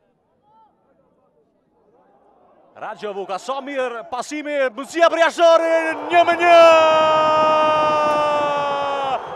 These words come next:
Parazon Drita, aksioni më i mirë në këtë pjesë të parë nga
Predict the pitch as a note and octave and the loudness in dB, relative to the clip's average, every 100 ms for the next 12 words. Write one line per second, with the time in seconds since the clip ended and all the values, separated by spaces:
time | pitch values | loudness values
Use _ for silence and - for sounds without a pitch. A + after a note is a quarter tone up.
0 | - - D4+ D4+ D4 D#4 D#4 C#4+ E4 D#4+ | -8 -2 0 0 -2 0 0 -2 -6 -4
1 | D#4+ D4 C#4+ A#3 - - - C4 C4 - | -2 -2 -2 -6 -10 -14 -10 -10 -10 -8
2 | D#4 D4+ D4+ D#4 D4+ D4+ D#4 D4+ D4 C#4+ | -4 -4 -4 -6 -6 -6 -8 -10 -8 -10
3 | - C#4+ C4 D#4 D#4 C#4 C#4 C#4+ D4 D4 | -6 -8 -8 -8 -8 -6 -6 -4 -4 -6
4 | C#4 C4+ | -6 -6